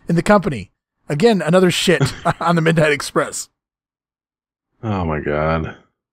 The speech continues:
Speaker 2: And then, hell, your team that was the World Tag Team
Speaker 1: Ooh.
Speaker 2: Champions all year didn't even get the call. <laughs> Not that I want to. Thank God the Freebirds were nowhere near this pay-per-view.
Speaker 1: Well, they probably didn't
Speaker 2: But,
Speaker 1: want to.
Speaker 2: uh,
Speaker 1: Michael Hayes working three times. No, thank you.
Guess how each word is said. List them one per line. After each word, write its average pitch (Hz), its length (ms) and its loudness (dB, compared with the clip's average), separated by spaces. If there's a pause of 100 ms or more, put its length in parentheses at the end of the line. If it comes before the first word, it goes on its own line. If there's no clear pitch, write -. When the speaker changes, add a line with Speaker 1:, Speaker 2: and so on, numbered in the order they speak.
(1400)
Speaker 2:
And 107 120 0
then, 113 80 2
hell, 131 200 4
your 120 140 2
team 131 360 -2
that 117 140 0
was 110 180 -6
the 107 120 0
World 117 300 0
Tag 120 200 -2
Team 120 140 -6
Speaker 1:
Ooh. 107 40 -8
Speaker 2:
Champions 139 500 0
all 98 200 2
year 101 160 0
didn't 101 220 -4
even 98 160 -2
get 98 160 -4
the 95 60 -6
call. 95 440 -2
<laughs> - 840 -6
Not 110 180 -8
that 107 120 -2
I 95 140 -2
want 92 340 -4
to. 92 280 -2 (580)
Thank 104 260 -4
God 107 300 0
the 98 80 -10
Freebirds 92 560 -8
were 95 80 -6
nowhere 95 280 -2
near 107 220 0
this 92 160 -2
pay-per-view. 90 720 -4 (100)
Speaker 1:
Well, 160 200 -2
they 165 100 2
probably 175 260 4
didn't 165 180 2
Speaker 2:
But, 143 40 2
Speaker 1:
want 196 180 2
to. 170 80 -2
Speaker 2:
uh, 143 40 -2
Speaker 1:
Michael 165 260 2
Hayes 175 260 4
working 156 260 -2
three 175 240 2
times. 180 300 4
No, 170 380 2
thank 190 420 0
you. 92 160 -12